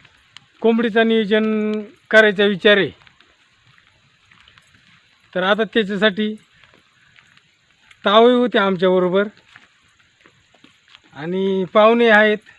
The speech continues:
तर मग चला आता आपण घरी जाऊन पुढचं नियोजन करू, कारण माशांच्या भरवशावर काही खरं वाटत नाही.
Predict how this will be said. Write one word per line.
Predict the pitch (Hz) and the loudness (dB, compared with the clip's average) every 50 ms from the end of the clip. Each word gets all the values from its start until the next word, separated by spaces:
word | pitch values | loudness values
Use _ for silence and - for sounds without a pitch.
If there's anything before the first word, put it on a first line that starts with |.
| _ _ _ _ _ _ _ _ _ _ _ _ _ _ _ _ _ _ _ _ _ _ _ _ _ _ _ _ - | _ _ _ _ _ _ _ _ _ _ _ _ _ _ _ _ _ _ _ _ _ _ _ _ _ _ _ _ -18
तर | 175 | -14
मग | 165 170 165 - | -14 -12 -8 -4
चला | 220 220 220 220 214 | -4 -2 -2 -2 -2
आता | 214 202 233 220 | -2 -2 -2 -2
आपण | 214 208 180 - 208 202 196 185 | -2 -2 -4 -4 -4 -4 -2 0
घरी | 170 208 220 226 214 | 2 4 4 4 4
जाऊन | 196 202 190 190 202 214 214 - _ _ _ _ _ _ _ _ _ _ _ _ _ - - _ _ _ _ _ _ _ _ _ _ | 2 2 2 2 2 -2 -6 -10 _ _ _ _ _ _ _ _ _ _ _ _ _ -20 -20 _ _ _ _ _ _ _ _ _ _
पुढचं | 190 208 208 - 226 214 214 | -8 -6 -4 0 0 2 2
नियोजन | 214 208 202 185 190 202 202 | 2 0 0 0 0 -2 -2
करू, | 175 - 240 226 226 226 226 226 _ _ _ _ _ _ _ _ _ _ _ _ - _ _ _ _ _ - - _ _ _ _ _ _ _ _ | 0 0 0 2 0 0 -4 -8 _ _ _ _ _ _ _ _ _ _ _ _ -20 _ _ _ _ _ -20 -20 _ _ _ _ _ _ _ _
कारण | - 180 180 208 202 202 | -8 -6 -4 -2 -2 -4
माशांच्या | 208 202 202 214 214 226 190 233 233 214 214 208 | -4 -2 0 2 2 2 2 0 -4 -2 -2 0
भरवशावर | 196 214 208 202 175 - 190 180 | 0 0 0 0 -2 -4 -6 -4
काही | 165 196 185 196 214 220 - _ _ _ _ - - - | -2 0 -2 -2 -2 -6 -12 _ _ _ _ -20 -20 -8
खरं | - - 208 208 202 | -2 0 2 2 2
वाटत | 185 175 165 - 170 156 | 2 0 -2 -4 -4 -4
नाही. | 180 190 170 127 | -4 -4 -4 -6